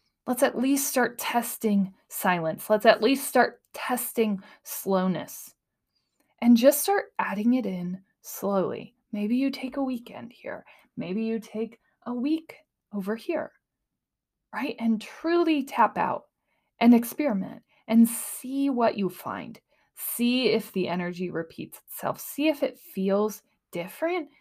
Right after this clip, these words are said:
than what you're currently experiencing. If it doesn't, you've only experimented. You can go right back. If it does,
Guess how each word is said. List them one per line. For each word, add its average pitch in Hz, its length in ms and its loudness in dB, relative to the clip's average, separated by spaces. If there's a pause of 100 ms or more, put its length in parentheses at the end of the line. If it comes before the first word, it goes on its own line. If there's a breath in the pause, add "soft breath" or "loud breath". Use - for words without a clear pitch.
than 196 160 2
what 175 240 2
you're 185 100 -16
currently - 540 -10
experiencing. - 880 -16 (1900)
If 202 160 -8
it - 120 -10
doesn't, 359 500 -10 (960)
you've 190 220 -6
only 226 280 4
experimented. - 840 -6 (580)
You 165 140 -16
can 190 180 0
go 196 160 2
right 196 260 -2
back. - 420 -12 (520)
If 202 140 -10
it - 120 -8
does, 285 480 -2